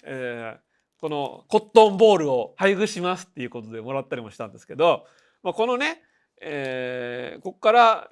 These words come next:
この綿を取って、まあ、うまく潰したり、えー、よったりとかして、えー、糸を作って、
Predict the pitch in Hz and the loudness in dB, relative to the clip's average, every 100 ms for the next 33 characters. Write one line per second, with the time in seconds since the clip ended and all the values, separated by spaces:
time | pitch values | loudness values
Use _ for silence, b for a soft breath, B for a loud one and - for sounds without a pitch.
0 | - 175 156 156 180 151 - 165 _ _ | -10 -4 -2 0 0 0 -2 -8 _ _
1 | 208 247 226 170 170 143 156 160 143 143 | 4 6 4 2 -2 -2 -2 -6 -6 -14
2 | 139 139 135 - 135 127 135 127 - 127 | -12 -12 -10 -8 -6 -6 -8 -8 -8 -8
3 | 120 117 135 139 123 113 120 123 - _ | -6 -8 -8 -10 -14 -14 -16 -16 -16 _
4 | 190 196 185 - 135 127 139 127 117 - | -2 0 -2 -6 -6 -6 -6 -6 -6 -10
5 | - 147 143 _ - 233 196 - | -14 -14 -14 _ 8 8 8 2